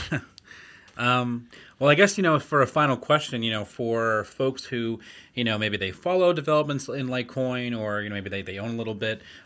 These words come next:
Speaker 2: um, I guess of these metrics that you guys have been looking at and analyzing, you know, probably what's the key one to watch? I know price is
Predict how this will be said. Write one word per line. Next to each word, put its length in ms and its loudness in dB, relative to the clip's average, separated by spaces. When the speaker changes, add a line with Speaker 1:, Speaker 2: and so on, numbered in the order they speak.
Speaker 2:
um, 400 -4
I 60 0
guess 200 2
of 200 2
these 200 2
metrics 460 0
that 60 -6
you 160 -2
guys 420 -2
have 220 -6
been 320 -2
looking 260 0
at 140 4
and 100 0
analyzing, 480 0
you 60 -2
know, 100 -2
probably 260 -2
what's 180 -2
the 100 -4
key 360 -6
one 300 -2
to 100 -8
watch? 320 -2
I 60 -4
know 140 -6
price 400 -6
is 320 -12